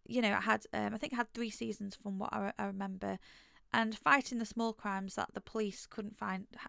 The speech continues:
fight, how good is that? It's so amazing. And I think, I think we should all g-, go back and watch the clips on YouTube and all the other media outlets just to see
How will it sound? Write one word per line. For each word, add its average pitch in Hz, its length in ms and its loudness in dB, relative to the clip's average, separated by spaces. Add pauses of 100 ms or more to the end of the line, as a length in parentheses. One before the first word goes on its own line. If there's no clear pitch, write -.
(260)
fight, 196 220 -2
how 226 160 -2
good 226 160 -6
is 220 140 -6
that? 214 200 -4
It's - 220 -6
so 233 160 -4
amazing. 208 540 -4
And 196 120 -2
I 202 40 -6
think, 226 340 -2 (1080)
I 214 60 -8
think 247 200 0
we 226 80 -2
should 233 180 0
all 240 140 0
g-, - 100 -14 (100)
go 214 180 4
back - 460 0
and 196 420 -2
watch - 600 -2
the 202 80 -4
clips - 400 -2
on 196 140 -2
YouTube 202 360 -2
and 196 100 2
all 196 120 0
the 196 100 0
other 196 140 0
media 196 300 0
outlets - 360 0
just - 220 -6
to 262 80 -6
see 214 320 2